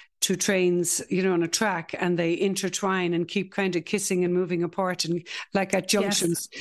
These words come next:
Speaker 1: and moving apart, rather than, uh, you know, a double carriage train that's all going in the same direction, entirely enmeshed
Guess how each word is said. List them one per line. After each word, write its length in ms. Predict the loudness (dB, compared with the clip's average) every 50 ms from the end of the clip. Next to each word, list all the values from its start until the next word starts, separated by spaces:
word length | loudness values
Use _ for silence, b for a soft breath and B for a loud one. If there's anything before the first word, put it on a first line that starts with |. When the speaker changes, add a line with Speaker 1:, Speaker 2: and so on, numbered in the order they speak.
| -12 -6 B
Speaker 1:
and 200 | 0 2 2 4
moving 340 | 4 2 2 2 2 2 2
apart, 520 | 0 0 0 2 2 2 2 0 -2 -4 B B B B B _
rather 460 | -2 0 2 2 2 2 0 -2 0
than, 480 | 0 0 0 0 0 0 0 -2 -4 B B B B B _ -2
uh, 280 | 0 0 0 0 -2 -2
you 160 | 0 0 2 2
know, 120 | 2 0
a 100 | 0 -2
double 280 | 0 0 0 0 -2 -2
carriage 420 | 0 0 0 0 0 -2 -2 -2
train 360 | -2 0 0 2 2 0 0
that's 180 | -2 -4 -4 -2
all 280 | -2 0 0 0 -2
going 240 | -2 -2 -2 0 0
in 60 | 0
the 60 | 0 0
same 300 | 0 0 0 0 0 -2
direction, 480 | -2 -2 -2 -2 -2 -4 -6 -4 -2
entirely 540 | -2 -2 0 0 0 0 0 0 0 0 0
enmeshed 680 | 0 0 0 0 0 0 0 0 0 0 0 -2 -6